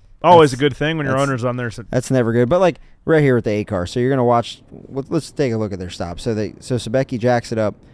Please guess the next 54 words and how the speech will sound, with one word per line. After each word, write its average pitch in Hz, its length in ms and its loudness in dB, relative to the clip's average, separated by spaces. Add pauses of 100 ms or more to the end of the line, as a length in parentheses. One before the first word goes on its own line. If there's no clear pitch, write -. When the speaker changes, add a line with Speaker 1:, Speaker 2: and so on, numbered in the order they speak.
(300)
Speaker 2:
They 139 120 2
have 165 100 4
a 160 60 2
little 170 260 2
bit 180 160 2
of 151 100 2
a 139 80 2
tough 127 300 -2
exchange 123 440 -4
on 117 80 0
the 110 80 -4
left 107 220 -2
rear, 110 360 -4
and 113 120 -6
you'll 110 140 -2
watch 123 280 -2
the 147 80 -8
jackman's 117 640 -2
head. 98 380 -4 (480)
Speaker 1:
"We're 247 260 4
good." 277 460 10
Speaker 2:
He 147 140 4
looks 151 200 2
right 143 240 4
at 143 100 2
the 131 60 0
gas 135 360 2
Speaker 1:
"We're 285 160 8
Speaker 2:
man, 254 60 2
Speaker 1:
good." 294 280 10
Speaker 2:
right? 143 200 4
So 135 120 -4
he 117 60 2
sees 135 240 -2
Big 151 200 2
Country 139 320 -2
shaking 131 360 0
his 117 140 -2
head, 120 240 0 (260)
but 127 100 2
Speaker 1:
Front 143 160 6
Speaker 2:
he 151 60 6
never, 156 120 8
Speaker 1:
tire 135 80 6
changer. 110 300 -4
Speaker 2:
never 147 280 2
Speaker 1:
"We're 156 40 2
not 190 180 6
Speaker 2:
checked 143 80 2
Speaker 1:
good." 127 80 4
Speaker 2:
off 135 240 4
on 120 140 0
the 98 60 -6
front. 156 400 -4